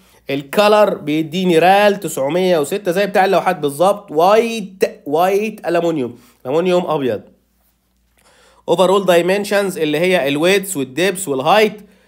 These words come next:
اهو. الويدث اول واحده تمنمية خمسة وأربعين مليمتر، وتمنمية وعشرين والفين وتلتمية مليمتر. الفاونديشن دايمنشنز اللي هي الويدث والديبس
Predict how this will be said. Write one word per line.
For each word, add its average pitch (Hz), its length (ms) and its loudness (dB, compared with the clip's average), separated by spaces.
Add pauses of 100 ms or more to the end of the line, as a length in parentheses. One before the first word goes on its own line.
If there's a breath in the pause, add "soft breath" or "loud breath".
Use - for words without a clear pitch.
(180 soft breath)
اهو. 185 360 2 (180)
الويدث 131 640 -2
اول 165 280 2
واحده 185 400 0
تمنمية 151 680 0
خمسة 165 380 -4
وأربعين 139 760 -2
مليمتر، 147 640 -2 (440 soft breath)
وتمنمية 165 880 0
وعشرين 151 720 -2
والفين 156 1120 -4
وتلتمية 139 540 -6
مليمتر. 139 600 -2 (600 soft breath)
الفاونديشن 160 920 2
دايمنشنز 160 680 0
اللي 135 140 -2
هي 156 60 0
الويدث 160 400 0
والديبس 147 500 -4